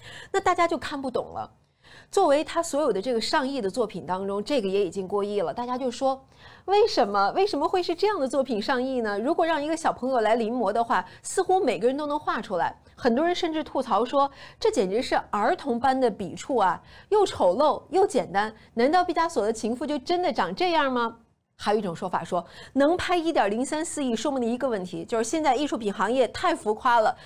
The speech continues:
很多人都是拿这个洗钱的，才会有这么高的价格。其实呀，如果今天大家听我讲完毕加索的故事以及他的艺术创作，就会明白为什么他的作品会这么贵，以及他的这个故事当中有哪些让我们不得不感慨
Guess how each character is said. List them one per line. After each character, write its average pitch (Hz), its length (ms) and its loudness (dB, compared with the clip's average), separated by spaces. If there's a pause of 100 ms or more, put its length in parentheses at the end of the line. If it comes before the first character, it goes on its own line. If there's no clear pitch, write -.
很 - 220 2
多 294 140 2
人 339 100 4
都 359 100 2
是 349 60 2
拿 262 160 0
这 302 80 -4
个 269 80 -4
洗 226 260 -6
钱 190 260 0
的， 285 220 2
才 - 160 -6
会 208 100 -4
有 190 100 0
这 208 120 -6
么 170 80 -8
高 180 160 -2
的 165 80 -6
价 208 220 -8
格。 - 240 -14 (720)
其 - 160 -4
实 262 120 -2
呀， 240 140 4
如 226 120 2
果 226 80 2
今 240 180 -4
天 240 140 -2
大 233 80 0
家 233 120 4
听 240 180 -6
我 233 120 0
讲 185 180 -6
完 180 260 -6 (180)
毕 277 120 -2
加 269 220 0
索 - 200 -6
的 190 100 -8
故 233 280 -2
事 185 240 -10
以 196 80 -8
及 185 140 -6
他 240 160 -4
的 269 80 0
艺 277 180 -6
术 269 160 -6
创 262 320 -2
作， - 180 -6 (220)
就 269 140 -4
会 262 100 2
明 160 220 -6
白 185 180 0 (240)
为 403 120 4
什 240 120 -2
么 214 60 -2
他 254 140 -4
的 269 60 -2
作 262 140 -2
品 180 240 -6
会 247 140 -4
这 262 80 -6
么 220 100 -2
贵， 220 260 -2 (280)
以 175 100 -12
及 175 80 -8
他 220 160 -2
的 185 240 2
这 - 120 -8
个 180 80 -4
故 349 200 2
事 302 140 0
当 226 180 2
中 240 220 2 (260)
有 240 160 6
哪 294 200 2
些 226 320 2
让 214 180 2
我 175 80 0
们 190 80 -6
不 294 100 0
得 202 140 2
不 226 100 -2
感 190 220 -2
慨 - 140 -8